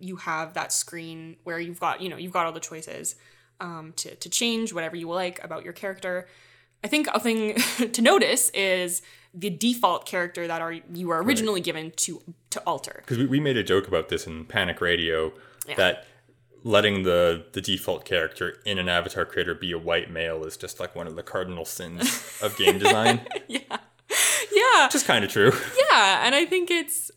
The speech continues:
Speaker 1: it's something we don't often think about or notice. Um, but when you do notice it,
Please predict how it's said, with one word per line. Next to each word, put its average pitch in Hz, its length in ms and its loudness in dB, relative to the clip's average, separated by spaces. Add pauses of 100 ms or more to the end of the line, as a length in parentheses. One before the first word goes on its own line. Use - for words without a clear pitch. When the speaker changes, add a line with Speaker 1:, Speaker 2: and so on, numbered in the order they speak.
(380)
Speaker 1:
it's 233 180 0
something 233 440 0
we 220 100 -2
don't 180 260 0
often 180 340 -4
think 170 200 -8
about 156 500 -6 (240)
or 202 140 0
notice. 147 720 -4 (460)
Um, 170 560 -4 (100)
but 185 160 -2
when 175 120 -4
you 170 100 -8
do 285 240 0
notice 165 380 -2
it, 185 300 -4